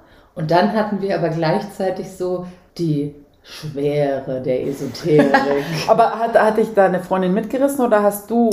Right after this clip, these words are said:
Speaker 2: jemand mitgerissen? Also
Speaker 1: ich glaube, wir haben uns da gemeinsam reingefuchst,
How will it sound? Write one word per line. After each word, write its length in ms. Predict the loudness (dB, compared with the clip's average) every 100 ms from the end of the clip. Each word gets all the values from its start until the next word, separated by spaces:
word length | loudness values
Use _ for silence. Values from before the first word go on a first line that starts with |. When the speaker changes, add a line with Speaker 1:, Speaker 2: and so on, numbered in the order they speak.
| -2 -8 -20 -12
Speaker 2:
jemand 320 | -2 0 2
mitgerissen? 640 | 0 -2 -4 -6 -8 -8 -2
Also 180 | 2 4
Speaker 1:
ich 40 |
glaube, 220 | 4 2
wir 160 | 0 -2
haben 240 | -4 -6
uns 220 | -6 -4
da 80 | -4
gemeinsam 560 | -4 -4 -4 -2 -4 -4
reingefuchst, 840 | -4 -4 -6 -8 -12 -16 -18 -16